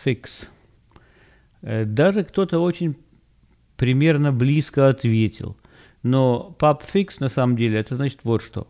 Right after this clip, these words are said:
Pup — это сокращенно от слова puppy. Puppy — это щенок. Да, вот щенок. Fix — это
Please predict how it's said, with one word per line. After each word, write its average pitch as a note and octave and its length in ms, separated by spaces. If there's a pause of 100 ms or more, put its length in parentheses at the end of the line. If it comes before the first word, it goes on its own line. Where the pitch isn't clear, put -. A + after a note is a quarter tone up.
(100)
Pup — F3+ 320
это B2+ 420
сокращенно B2 680
от A2 80
слова C3 280
puppy. B2+ 640 (380)
Puppy — E3 260 (100)
это C3 160
щенок. - 640 (1200)
Да, D3 240
вот A#2+ 340
щенок. C3 520 (840)
Fix — G#3+ 360 (380)
это C#3+ 560